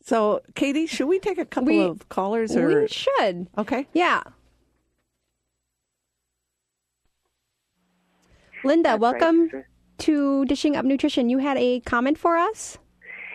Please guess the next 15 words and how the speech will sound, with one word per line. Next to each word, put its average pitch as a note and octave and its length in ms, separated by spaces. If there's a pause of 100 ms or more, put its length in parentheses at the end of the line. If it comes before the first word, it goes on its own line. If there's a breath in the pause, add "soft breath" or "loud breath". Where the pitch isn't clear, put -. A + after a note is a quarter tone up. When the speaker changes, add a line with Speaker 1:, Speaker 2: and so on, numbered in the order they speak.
(160 loud breath)
Speaker 3:
Yes, F#3 340 (100)
I F#3+ 160
do. F3 320 (460)
Tina, G#3+ 260
you G3+ 240
happen F#3 360
to E3 60
be F3+ 480 (100)
the D#3+ 120
affirmation E3 600
of D3 120
what D3+ 140
I D3+ 200
am D3+ 160
doing. C#3 440